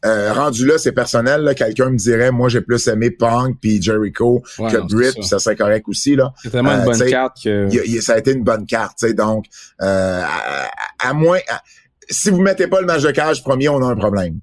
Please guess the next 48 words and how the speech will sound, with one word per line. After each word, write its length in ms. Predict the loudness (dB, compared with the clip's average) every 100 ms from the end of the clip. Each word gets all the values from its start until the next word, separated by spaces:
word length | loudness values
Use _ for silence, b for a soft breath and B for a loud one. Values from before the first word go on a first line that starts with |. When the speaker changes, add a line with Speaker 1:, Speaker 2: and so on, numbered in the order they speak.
| -6
Speaker 1:
Mais 220 | -2 -2
après 320 | -2 -2 -2 -2
ça, 460 | 0 0 2 -2 B B
<laughs> 140 | B
après 280 | -4 0 -2
ça, 220 | 0 2
entre 220 | 2 0 2
deux 220 | 4 4
et 100 | 2
six, 300 | 0 0 0
ça 200 | 0 -2
peut, 220 | 0 -2
ça 160 | -2 0
peut 160 | 0
varier. 400 | 0 -2 -4 -6 B B B -2
Hum, 520 | -2 0 0 -2 -4 _ _ -2
mais 200 | 0 2
bon, 240 | 2 0
le, 200 | 2 2
le 180 | 2 2
match 200 | 0 0
a 60 | 0
été 140 | 2
excellent. 420 | 0 0 2 0 0
L'après-match 800 | 2 2 2 0 0 0 -2 -2
a 100 | 0 0
été 480 | 0 0 2 0 _ -4
mémorable. 1080 | 0 2 2 2 2 0 0 0 -2 -4 -8 -6
Speaker 2:
Ben 180 | -2 0
Speaker 1:
C'est 140 | 2
Speaker 2:
oui. 80 | 0
Speaker 1:
ça 200 | 2 0
qu'on 160 | 0 0
va 120 | -2
se 120 | -2
rappeler 320 | -2 2 0
pendant 240 | 2 0 -2
des 240 | -2 0
années 200 | 0 0
et 40 |
des 220 | 0 0 -2
années. 400 | -2 -2 -4 B B B -2
Fait 160 | 0
que 220 | 2 0 -2 _
Omega 540 | 0 2 2 2 2 2
prend 180 | 0 0
le 80 |
micro 600 | 0 -2 2 4 4 2